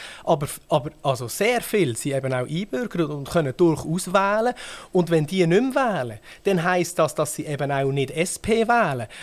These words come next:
Aber ich habe in meinem, äh, was sie vielleicht früher gemacht haben, aber ich habe in meinem Umfeld sehr viele solche, die mich unterstützen. Und mir sagen viele, ich sage jetzt einfach, was mir viele sagen, die ganzen, äh, äh, Themen, die die S P heute setzt, mit Gender und Woke und so weiter, das sagt ihnen einfach nicht, weil das,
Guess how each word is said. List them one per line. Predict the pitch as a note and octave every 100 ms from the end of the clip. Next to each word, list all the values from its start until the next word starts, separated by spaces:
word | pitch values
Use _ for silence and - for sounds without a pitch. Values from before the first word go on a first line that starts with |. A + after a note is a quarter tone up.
| -
Aber | C#3+ D#3
ich | G#3+ A#3+
habe | D#3+ D3
in | D3+
meinem, | F3 G3+ E3+ C#3+ - -
äh, | E3 D#3
was | F3 F3
sie | D#3
vielleicht | D#3+ D#3
früher | - D#3+
gemacht | C#3+ C3+ E3 G#3+ -
haben, | A#3+ A3 B2 - -
aber | C#3+ E3
ich | G3
habe | E3+
in | F3
meinem | E3+
Umfeld | E3+ D#3+ C3 -
sehr | E3+ G#3
viele | - B3
solche, | A#3+ A#3
die | A#3+ G#3+
mich | G3+ G#3 G#3
unterstützen. | G#3 G#3 - G#3+ -
Und | - D#3
mir | G#3+ B3+
sagen | F3+ C#3+ C3+
viele, | G3 G3+ G#2+ -
ich |
sage | C#3+ C3
jetzt | A#2+
einfach, | C3+ B2 - D3
was | B2
mir | C3+ F3+
viele | - F#3+ G3+
sagen, | G#2 - - - - - - _ _ - -
die | C#3+
ganzen, | D#3 F3+ - D#3+ C#3+ - - -
äh, | C#3+ C3+ C3+ C3
äh, | A#2+ -
Themen, | D#3 F3+ A3+ F#3+
die | C3+ A#2+
die | E3+
S | E3
P | - C#3+
heute | C3 -
setzt, | G3+ G3 - -
mit | A#2+ -
Gender | F#3 G3 F#3+ B2+ A#2+
und | - A#2+
Woke | E3 G3+ F#3 - D#3
und | G3 F#3+
so | -
weiter, | F#3+ G3+ B2+
das | - - -
sagt | D#3 D#3
ihnen | G#3+ A3+ B3
einfach | A#3+ -
nicht, | D4 D4
weil | D#3
das, | D#3 -